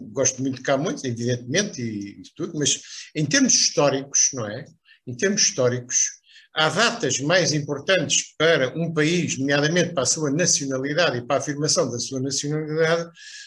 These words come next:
do que a data em que morre um, um dos seus expoentes máximos, não é? Porque também há outros. Eh, e para mim, de facto, o Dia de Portugal devia ser um dia que ainda por cima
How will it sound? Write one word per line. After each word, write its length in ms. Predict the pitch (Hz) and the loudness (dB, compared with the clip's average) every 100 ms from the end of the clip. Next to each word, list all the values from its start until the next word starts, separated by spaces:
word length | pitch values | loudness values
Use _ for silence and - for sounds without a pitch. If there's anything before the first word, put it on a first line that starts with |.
| - | -14
do 160 | 151 214 | -8 -2
que 120 | 190 | 0
a 20 | |
data 420 | 190 208 202 233 226 | 2 2 2 0 0
em 120 | 208 | -2
que 140 | 214 | -2
morre 380 | 139 147 170 170 - | -2 2 2 0 -8
um, 400 | - 156 - 143 | -10 -10 -10 -6
um 60 | 139 | -4
dos 160 | 120 - | -2 -2
seus 160 | 131 | 2
expoentes 420 | - - 156 160 | 0 2 2 2
máximos, 560 | 139 156 170 139 110 - | 2 2 2 0 -4 -6
não 120 | 113 | -2
é? 200 | 131 156 180 | 0 0 -4
Porque 320 | 131 - 123 123 - | -12 -4 -6 -6 -8
também 260 | 120 120 139 | -4 0 2
há 80 | 160 | 2
outros. 520 | 139 143 143 - - _ - - | 2 0 0 -2 -2 _ -20 -10
Eh, 300 | 120 117 131 | -6 -6 -6
e 60 | 160 | -8
para 180 | 175 165 | -2 2
mim, 360 | 160 208 240 | 4 2 0
de 120 | - - - | -4 -6 -6
facto, 600 | - 147 139 - - - - - - | 0 0 0 -6 -14 -16 -20 -20 -8
o 100 | 147 | -2
Dia 200 | 151 233 | 2 2
de 100 | 208 | 2
Portugal 600 | - - 123 127 101 101 - | -4 -8 -2 0 0 -4 -6
devia 320 | 123 170 190 | -6 0 2
ser 400 | - 190 139 - | 4 4 2 0
um 180 | 170 180 | 0 0
dia 320 | 156 151 160 | 2 2 0
que 120 | 165 | 0
ainda 120 | 196 185 | 0 0
por 120 | - | 0
cima 420 | - 202 202 208 | 0 0 -2 -4